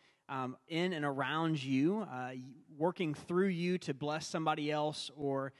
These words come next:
maybe ways that God is blessing your own life, we wanna hear those stories, and we wanna try to find ways as a church to make sure that we're all, uh, hearing one another's stories throughout this time, because that's gonna encourage all of our faith. But for now, I want you to hear,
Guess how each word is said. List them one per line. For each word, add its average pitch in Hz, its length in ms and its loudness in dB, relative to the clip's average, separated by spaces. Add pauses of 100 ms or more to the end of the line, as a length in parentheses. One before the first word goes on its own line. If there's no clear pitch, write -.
(200)
maybe 151 240 0
ways 151 280 2
that 143 100 -8
God 151 260 0
is 143 140 -4
blessing 147 400 -2
your 139 140 0
own 160 220 2
life, 117 260 -6
we 226 80 -4
wanna 311 180 0
hear 226 280 0
those 120 220 -2
stories, 107 460 -10
and 127 100 -6
we 165 60 0
wanna 185 120 0
try 185 140 -4
to 156 60 -2
find 160 460 -4
ways 143 240 -2
as 131 100 -10
a 127 40 -4
church 143 320 -4
to 143 60 -6
make 135 140 -4
sure 147 240 -4
that 135 100 -4
we're 127 200 -4
all, 139 440 0 (360)
uh, 139 100 -4
hearing 156 560 -2
one 139 140 -2
another's 127 380 -4
stories 131 600 -2
throughout 117 320 -4
this 120 160 -12
time, 131 300 -8
because 123 180 -10
that's 135 160 -8
gonna 139 160 -8
encourage 123 480 -4 (100)
all 113 140 -10
of 117 80 -14
our - 220 -18
faith. 107 320 -20
But 123 160 -12 (420)
for 196 80 0
now, 196 180 4
I 180 40 6
want 240 260 2
you 226 60 -6
to 190 60 0
hear, 180 500 0